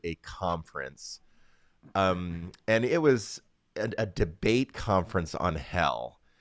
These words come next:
And the guy that was not for hell gets, there was a guy that was for hell, and there was a guy that was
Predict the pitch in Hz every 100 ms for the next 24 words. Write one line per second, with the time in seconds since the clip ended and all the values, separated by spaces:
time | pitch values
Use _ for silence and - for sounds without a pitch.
0 | - - _ 127 123 123 110 143 202 165
1 | 127 113 98 98 98 107 110 - - 127
2 | 123 117 95 90 73 73 80 104 107 101
3 | 107 98 98 127 135 98 - 139 139 131
4 | 113 117 - - - - 110 107 104 104
5 | 98 95 104 107 98 - 92 82